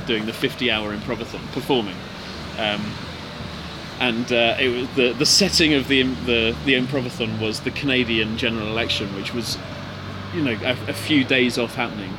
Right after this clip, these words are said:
This is when, you know, the, the most recent one when Justin Trudeau was e-, elected. Um, so the setting was the election. I played Donald Trump, um, because I didn't know anything about Canadian politics.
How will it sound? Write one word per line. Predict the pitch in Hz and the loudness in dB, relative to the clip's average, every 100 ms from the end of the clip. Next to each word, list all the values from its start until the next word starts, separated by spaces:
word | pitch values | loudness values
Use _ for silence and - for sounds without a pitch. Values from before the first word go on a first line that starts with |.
| - | -4
This | 113 | -4
is | 110 | -2
when, | 117 107 104 101 | -2 -2 -2 -2
you | |
know, | 113 | 0
the, | 104 117 - | 0 -4 -2
the | |
most | 123 117 - | 0 0 2
recent | 117 117 | 0 -2
one | 107 101 | -4 -4
when | 104 | -4
Justin | 117 - 104 | -4 -4 -6
Trudeau | - 110 113 | -6 -2 -2
was | 104 95 | -2 -4
e-, | 71 - | -8 -6
elected. | 110 98 92 98 - - - - - - - - - - - - | -6 -6 -8 -10 -12 -14 -14 -14 -14 -16 -14 -14 -14 -14 -10 -2
Um, | 123 120 117 | 0 0 -2
so | - 143 131 | 0 2 4
the | |
setting | 127 196 180 165 139 | 4 2 2 2 0
was | 123 - - 127 | 0 -4 -6 -2
the | 117 110 98 | 2 2 2
election. | 120 - 123 117 | 0 0 -2 0
I | 135 156 | 2 2
played | 147 143 120 | 2 0 0
Donald | 123 113 104 | 0 -2 -4
Trump, | - 135 127 - - - - - - - - - - - - | -4 -6 -6 -12 -14 -14 -14 -14 -14 -14 -14 -14 -14 -14 -6
um, | 117 117 | -2 0
because | 120 123 120 | 0 0 2
I | |
didn't | 127 120 | 2 0
know | 117 | 0
anything | 147 151 131 | 0 0 0
about | 117 - | -2 -2
Canadian | 120 113 110 | -2 0 -2
politics. | 104 120 - 101 - - | -4 -6 -4 -6 -8 -10